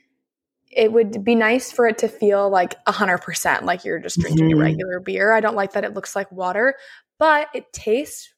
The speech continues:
Speaker 1: really good. And because it, it tastes just like a fucking Lagunitas I P A, like, the exact same. And I'm, like, on the same vibe as what you were saying. Like, I just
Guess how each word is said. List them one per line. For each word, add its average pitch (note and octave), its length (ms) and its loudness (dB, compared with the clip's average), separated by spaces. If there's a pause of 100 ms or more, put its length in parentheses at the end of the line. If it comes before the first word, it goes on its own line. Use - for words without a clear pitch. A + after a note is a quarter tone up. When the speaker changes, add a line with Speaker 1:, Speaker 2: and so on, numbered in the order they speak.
Speaker 1:
really G#3 340 0
good. G#3+ 440 0 (440)
And A#3 440 2
because A3 300 0
it, B3 100 0 (160)
it A3 160 0
tastes - 260 -4
just G3+ 320 -2
like G3 240 -2
a - 60 -6
fucking G3 320 -4
Lagunitas G3 520 2
I G#3 120 2
P G3+ 240 0
A, G3 100 4
like, G3+ 200 0
the G#3 100 4
exact G3+ 360 0
same. G#3 300 -4 (500)
And A3+ 380 0 (300)
I'm, A3 240 4 (100)
like, G#3 220 0
on G#3+ 100 0
the G#3+ 60 0
same G#3 260 0
vibe F#3+ 180 4
as F#3 80 0
what G3 120 2
you F#3+ 60 2
were G3 80 0
saying. G3 380 -2
Like, G3+ 300 -8 (240)
I G#3 80 4
just A3 220 -2